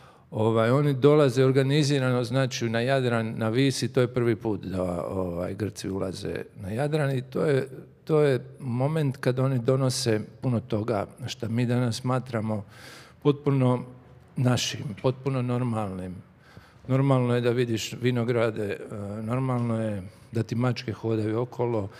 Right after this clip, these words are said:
normalno je masu tih stvari koje, za koje misliš da su dio tvog krajolika, da su dio,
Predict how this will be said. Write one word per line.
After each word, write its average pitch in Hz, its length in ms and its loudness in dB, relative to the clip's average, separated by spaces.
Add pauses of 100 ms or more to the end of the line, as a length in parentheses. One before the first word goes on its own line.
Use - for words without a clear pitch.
(460)
normalno 147 400 4
je 131 80 4
masu 139 340 2
tih 117 240 0
stvari 123 400 2
koje, 113 260 -2 (120)
za 113 140 -4
koje 131 200 2
misliš 139 280 2
da 120 80 4
su - 140 -4
dio 139 260 4
tvog 139 320 -2
krajolika, 120 680 2
da 98 120 -4
su - 200 -10
dio, 117 460 0